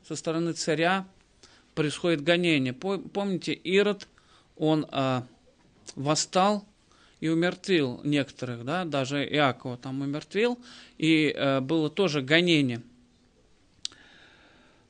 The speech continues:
Э, и Петра взял и в темницу посадил, да, вот, и вот такая проблема была в церкви. А,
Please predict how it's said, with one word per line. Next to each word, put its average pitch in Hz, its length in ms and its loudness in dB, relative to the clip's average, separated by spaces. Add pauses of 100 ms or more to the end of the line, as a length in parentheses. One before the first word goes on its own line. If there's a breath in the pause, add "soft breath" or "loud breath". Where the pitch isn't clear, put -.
(140)
Э, 139 260 4
и 143 60 0
Петра 196 480 4
взял 165 380 4
и 170 100 2
в 151 100 -2
темницу 175 560 2
посадил, 120 760 -6
да, 156 320 -2
вот, 147 340 -8
и 165 260 4
вот 170 140 -2
такая 202 320 2
проблема 196 580 2
была 160 400 2 (120)
в - 20 -20
церкви. 147 640 0 (1120)
А, 139 260 2